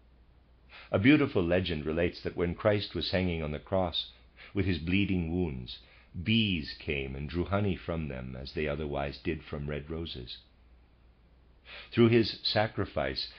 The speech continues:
his blood had changed its chemical constituents. It was as pure as the fluid of the red rose. Yet a step higher is when we consciously find ourselves in the higher spheres.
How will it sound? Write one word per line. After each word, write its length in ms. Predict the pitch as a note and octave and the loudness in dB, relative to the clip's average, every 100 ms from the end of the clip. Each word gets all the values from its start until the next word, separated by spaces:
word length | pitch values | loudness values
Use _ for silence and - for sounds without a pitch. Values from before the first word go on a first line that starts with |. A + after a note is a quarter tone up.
| - | -8
his 200 | - E2 | -2 -2
blood 300 | D2 G2 G2 | 4 6 6
had 140 | E2 D#2+ | 4 -2
changed 480 | - G2 G2 - | 0 0 0 -4
its 140 | E2 - | -8 -4
chemical 480 | - F2+ F2+ - F2 | 0 0 0 -4 -6
constituents. 840 | - D#2+ - G2 - C2 B1+ - - - - - - - - - - | -6 -6 -4 -4 -4 -6 -10 -14 -18 -20 -20 -20 -20 -20 -20 -14 -4
It 100 | F2 | 2
was 180 | G2 G2 | 4 4
as 140 | F#2+ | 2
pure 460 | - - A2 A2 A2+ | -2 0 4 4 4
as 260 | - D#2 | 2 -2
the 120 | - D2+ | -4 -10
fluid 640 | - G2+ G#2 G#2 G2+ - | -4 0 2 2 -2 -6
of 140 | - D2+ | -6 -4
the 100 | D2 | -4
red 300 | C#2+ D2 D2+ | -4 -4 -4
rose. 400 | D2 B1 A#1+ - - - - _ - - - - _ - - - - - - - - | -6 -6 -10 -12 -16 -20 -20 _ -20 -20 -20 -20 _ -20 -20 -20 -20 -20 -20 -20 0
Yet 300 | G2+ G#2 - - - | 4 4 0 -20 -6
a 80 | - | -2
step 320 | F#2 B2 A#2 | 0 0 -2
higher 440 | - F#2 C2 A#1+ A2 - - - - - - - - | -2 -4 -4 -6 -10 -16 -20 -20 -20 -20 -20 -12 0
is 180 | G#2+ - | 0 4
when 180 | B2+ C3+ | 4 4
we 200 | C3 B2 | 2 2
consciously 640 | - C3 C#3 A#2 - F2+ | 0 0 0 -2 0 0
find 340 | E2 F#2+ F#2+ E2+ | 2 2 4 2
ourselves 480 | D2+ - C#2 C#2 | 2 0 -2 -2
in 120 | E2+ D#2+ | -4 -4
the 80 | |
higher 320 | D#2 C#2+ B1+ C#2+ | -4 -4 -4 -4
spheres. 640 | - F#2+ D#2 A#1+ - | -4 -2 -4 -6 -12